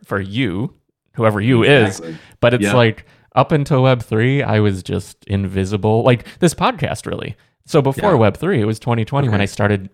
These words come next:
Speaker 1: started this show, started Talk to Entrepreneurs,
Speaker 2: Oh, wow.
Speaker 1: and then
Speaker 2: Uh-huh.
Speaker 1: with, um, some of,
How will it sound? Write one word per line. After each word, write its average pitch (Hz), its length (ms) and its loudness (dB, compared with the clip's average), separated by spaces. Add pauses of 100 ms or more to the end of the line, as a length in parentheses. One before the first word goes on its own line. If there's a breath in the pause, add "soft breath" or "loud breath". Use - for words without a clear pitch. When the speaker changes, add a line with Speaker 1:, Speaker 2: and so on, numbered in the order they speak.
Speaker 1:
started 110 320 -2
this 110 140 0
show, 104 460 2
started 104 320 0
Talk 101 240 -2
to - 60 -10
Entrepreneurs, 127 720 0
Speaker 2:
Oh, - 60 -8
wow. - 60 -18 (280 loud breath)
Speaker 1:
and 113 180 2
then 107 140 2
Speaker 2:
Uh-huh. 98 80 -2
Speaker 1:
with, 101 320 0
um, 98 280 0
some 107 380 -2
of, 95 640 -2